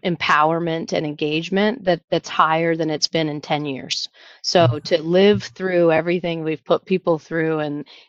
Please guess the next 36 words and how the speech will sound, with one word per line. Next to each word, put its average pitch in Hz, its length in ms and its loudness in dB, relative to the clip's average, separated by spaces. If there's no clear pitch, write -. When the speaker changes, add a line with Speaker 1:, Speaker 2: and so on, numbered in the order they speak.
Speaker 1:
and 156 320 0
sort 156 220 0
of 151 80 -10
the 156 100 -2
global 165 480 2
uncertainty, 156 800 -2
and 156 140 -2
to 170 100 0
come 180 280 2
out 165 200 0
on 156 120 -4
the 156 140 -6
other 156 220 -4
side 151 460 0
with 151 260 -10
the 165 140 2
highest 160 520 0
engagement 151 580 -2
we've, 147 360 -8
we've 156 240 -4
really 151 320 -2
ever 143 200 -2
witnessed 185 640 -2
is 156 260 -2
a - 60 -8
pretty 156 320 -2
big 156 300 -6
deal. - 380 -6
Speaker 2:
Wow. 123 340 4
Yeah, 139 300 -4
I, 156 200 6
I 143 120 2
know 151 220 2
you're 143 180 -2
thinking 135 400 -6
about 120 420 0